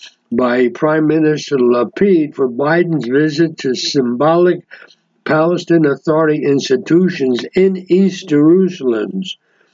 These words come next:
These concessions, particularly visiting a Palestinian Authority institution in East Jerusalem, may cost Israel heavily for years to come.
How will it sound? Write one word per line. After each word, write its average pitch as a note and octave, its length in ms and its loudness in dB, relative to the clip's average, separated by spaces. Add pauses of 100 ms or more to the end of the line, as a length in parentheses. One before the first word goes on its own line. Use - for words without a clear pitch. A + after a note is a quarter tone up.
(320)
These G#3+ 320 0
concessions, D3 960 0
particularly C#3+ 880 0 (360)
visiting D#3 720 0
a C3+ 180 0
Palestinian D3 840 0
Authority D3 640 0
institution C#3+ 920 0
in C3 80 0
East D3+ 280 0
Jerusalem, C#3+ 720 0 (460)
may E3+ 300 2
cost E3+ 640 -2
Israel D3 560 2
heavily B2+ 640 0
for B2+ 200 -2
years C#3 540 2
to B2 160 -4
come. C3 520 -4